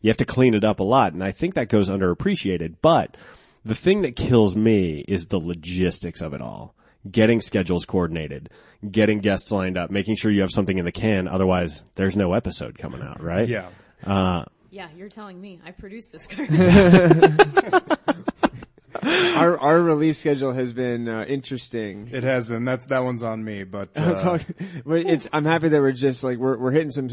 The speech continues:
Speaker 4: some road, some speed bumps with that, but
Speaker 1: Mm.
Speaker 4: we're, like, just starting out.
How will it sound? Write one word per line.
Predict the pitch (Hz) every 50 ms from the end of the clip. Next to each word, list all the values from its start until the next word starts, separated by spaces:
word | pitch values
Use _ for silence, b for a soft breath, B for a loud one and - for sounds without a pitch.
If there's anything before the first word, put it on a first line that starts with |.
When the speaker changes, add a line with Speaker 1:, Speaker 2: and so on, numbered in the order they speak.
| 127
Speaker 4:
some | - - - 127 123
road, | 123 123 123 123 120 113 - -
some | - - 107
speed | 107 - - 127 127 117
bumps | 131 131 127 123 -
with | 135 123
that, | 135 139 135 131 147 123
but | 151 156 147 -
Speaker 1:
Mm. | 135
Speaker 4:
we're, | 135 135
like, | 135 135 127 120 117
just | 120 123 120 110 110 -
starting | - 120 113 110 104 95
out. | 95 98 110 127 - -